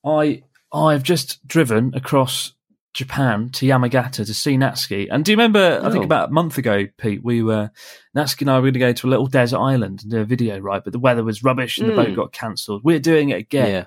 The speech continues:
Speaker 1: Tomorrow morning, island adventure. Get
Speaker 2: Oh,
Speaker 1: it.
Speaker 2: fantastic. What, what are your preparations? Have you brought, um,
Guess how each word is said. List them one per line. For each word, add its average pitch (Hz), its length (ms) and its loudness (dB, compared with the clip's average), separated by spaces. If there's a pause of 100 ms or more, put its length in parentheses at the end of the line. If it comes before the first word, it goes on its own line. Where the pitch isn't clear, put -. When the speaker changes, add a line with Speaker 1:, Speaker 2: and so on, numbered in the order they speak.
(240)
Speaker 1:
Tomorrow 147 260 0
morning, 127 420 2 (600)
island 127 300 2
adventure. 104 420 -6 (1500)
Get - 120 -4
Speaker 2:
Oh, 185 220 6
Speaker 1:
it. - 60 -10
Speaker 2:
fantastic. - 1080 -2
What, 131 240 2
what 147 140 2
are 156 80 2
your 151 100 2
preparations? 151 500 0
Have 127 120 0
you 127 80 0
brought, 135 540 0
um, 117 460 0